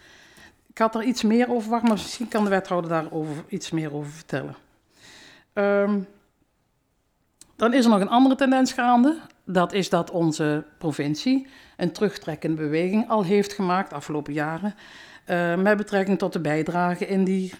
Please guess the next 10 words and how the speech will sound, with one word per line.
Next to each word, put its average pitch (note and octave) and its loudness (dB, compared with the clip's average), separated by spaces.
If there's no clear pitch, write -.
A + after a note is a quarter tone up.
regiotaxi. E3 -2
Wat A#3 0
wordt A#3+ 0
de G#3+ 4
rol A#3+ 4
dan A#3+ 4
als F#3 0
we F#3 2
al G#3+ 2
die F#3+ -2